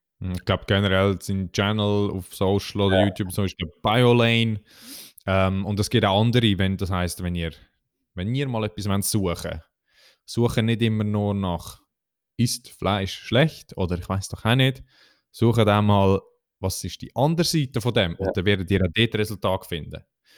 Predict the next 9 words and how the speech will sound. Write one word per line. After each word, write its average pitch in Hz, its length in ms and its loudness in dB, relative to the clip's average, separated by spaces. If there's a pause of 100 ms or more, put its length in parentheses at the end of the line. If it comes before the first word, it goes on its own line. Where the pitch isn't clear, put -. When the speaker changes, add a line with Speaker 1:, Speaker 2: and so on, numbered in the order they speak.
(180)
Speaker 1:
Probiert 107 460 -4
so 98 120 -4
ein 92 80 -6
bisschen - 200 -8 (560)
Ressour-, 107 680 -4
Ressourcen 104 460 -6
zu - 120 -14
finden, 110 580 -4 (480)
wo 87 80 -4